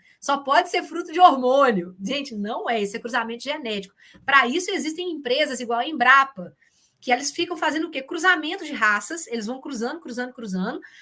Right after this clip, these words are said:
até chegar na, na, naquela raça que foi de cruzamento genético, que o frango ficou grande rápido. Quarenta dias hoje um frango cresce. Não tem nada a ver com hormônio, é cruzamento genético. Porque é a mesma questão. Se você fosse usar hormônio em frango,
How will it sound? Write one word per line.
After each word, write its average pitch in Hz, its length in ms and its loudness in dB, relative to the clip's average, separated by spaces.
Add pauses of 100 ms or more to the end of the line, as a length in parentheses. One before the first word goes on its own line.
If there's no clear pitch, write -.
até 320 320 2
chegar 330 600 4
na, 320 240 -2
na, 233 260 -2
naquela 262 380 -4
raça 220 460 0
que 320 100 -14
foi 294 200 -6
de 214 120 -14
cruzamento 226 440 -4
genético, 220 600 -6 (400)
que 349 120 0
o 392 60 2
frango 311 300 0
ficou 427 220 -6
grande 294 280 2
rápido. 311 460 2
Quarenta 294 420 0
dias 302 260 -6
hoje 269 160 -4
um 349 60 -6
frango 349 300 -8
cresce. 285 480 -4 (260)
Não 311 140 -10
tem 427 160 -4
nada 370 200 0
a - 20 -10
ver 427 100 -4
com 466 240 0
hormônio, 330 320 -4
é - 20 -6
cruzamento 302 520 -4
genético. 277 680 -6 (360)
Porque 359 240 0
é 359 220 4
a 359 80 2
mesma 403 400 -2
questão. 277 420 -2
Se 247 120 -2
você 392 140 -2
fosse 440 300 -4
usar 320 160 -2
hormônio 233 600 -2
em 190 100 -4
frango, 190 540 -8